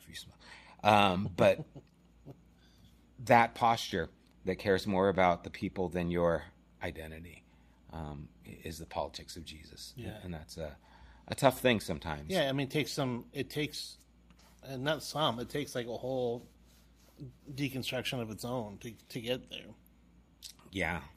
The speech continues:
Speaker 1: I-, it does. And it, again, it's something that we have to wrestle with, 'cause there's some things that you might have to stand up for, right? There's some things you might have to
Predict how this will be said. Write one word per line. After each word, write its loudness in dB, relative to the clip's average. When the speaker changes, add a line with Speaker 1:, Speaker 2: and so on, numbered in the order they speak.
Speaker 1:
I-, -6
it -2
does. 12
And 2
it, -2
again, 8
it's 6
something 2
that 10
we 4
have 2
to 2
wrestle 6
with, -12
'cause -6
there's -8
some -2
things -2
that -2
you 0
might -2
have -2
to -10
stand -2
up 2
for, -16
right? -6
There's -10
some -4
things -6
you -4
might 2
have -2
to -2